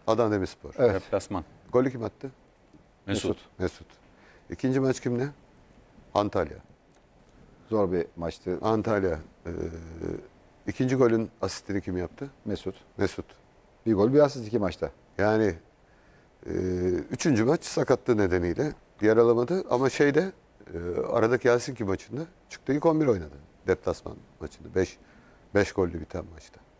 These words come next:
Speaker 1: Yani, e, Mesut ne yaptı ki? Koşmuyor, etmiyor. Ya kardeşim maçta mı seyretmiyorsunuz ya? Ve, e, şu bir realite.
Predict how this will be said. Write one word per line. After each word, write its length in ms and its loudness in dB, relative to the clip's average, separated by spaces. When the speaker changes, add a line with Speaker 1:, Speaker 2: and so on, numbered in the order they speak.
Speaker 1:
Yani, 400 4
e, 40 0
Mesut 360 -2
ne 60 4
yaptı 240 -2
ki? 180 -4
Koşmuyor, 560 0
etmiyor. 520 -2
Ya 180 0
kardeşim 420 0
maçta 260 0
mı 80 -2
seyretmiyorsunuz 720 -6
ya? 80 -16
Ve, 260 6
e, 560 -2
şu 200 -4
bir 80 6
realite. 480 4